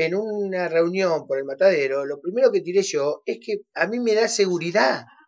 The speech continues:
Me da seguridad porque son transparentes, porque te vienen y te dicen las cosas. Aún cuando yo el año pasado tuve un cruce por una deuda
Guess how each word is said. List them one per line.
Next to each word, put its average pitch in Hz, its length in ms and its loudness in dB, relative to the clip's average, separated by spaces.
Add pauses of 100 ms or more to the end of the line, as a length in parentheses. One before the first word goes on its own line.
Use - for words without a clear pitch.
(1040)
Me 233 120 2
da 302 100 12
seguridad 262 480 6
porque 202 160 -2
son - 220 0
transparentes, - 560 0
porque 214 180 2
te 240 120 0
vienen 277 240 0
y - 20 -6
te 240 80 2
dicen - 220 0
las - 100 2
cosas. - 440 -2 (920)
Aún 285 500 8
cuando 185 260 6
yo 247 200 4
el 247 60 2
año 247 200 6
pasado 247 560 6 (340)
tuve 247 240 2
un 220 160 4
cruce 226 800 2 (440)
por 180 140 6
una 220 260 10
deuda 202 540 8